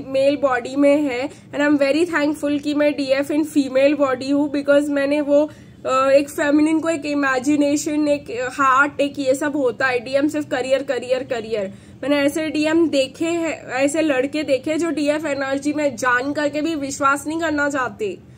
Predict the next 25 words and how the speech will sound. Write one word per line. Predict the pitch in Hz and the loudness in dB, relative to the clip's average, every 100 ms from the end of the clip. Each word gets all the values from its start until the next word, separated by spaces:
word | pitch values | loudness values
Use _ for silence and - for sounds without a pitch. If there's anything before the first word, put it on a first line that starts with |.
| - - | -20 -2
कि | 285 | 0
वो | 285 | 4
अलग | 311 277 269 277 320 | 2 2 0 0 0
है, | 277 202 175 | 0 -2 -6
जान | 202 233 254 | -2 -2 -2
करके | 277 285 294 294 | -2 -2 0 -2
भी | 302 | -2
कि | 302 | -4
सामने | 311 277 262 277 | -2 -2 2 2
वाली | 294 277 294 285 - - - - - | 2 2 0 -2 -8 -20 -20 -10 0
twin | 294 294 | 2 4
flame | 302 311 311 320 | 2 2 2 2
है, | 302 302 | 2 2
नहीं | 302 311 | 2 4
विश्वास | 349 359 339 311 320 | 4 2 0 -2 -2
करना | 302 269 262 | -4 -2 -2
चाहते। | 262 240 247 | -2 -2 -2
और | 269 | 0
अगर | 285 302 | 0 0
विश्वास | 294 294 302 302 | 0 0 -2 -4
कर | - 277 277 | -4 -4 -2
भी | 320 | -2
लेते | 311 294 311 | 0 -2 -2
हैं | 311 | -4
तो | 320 | -6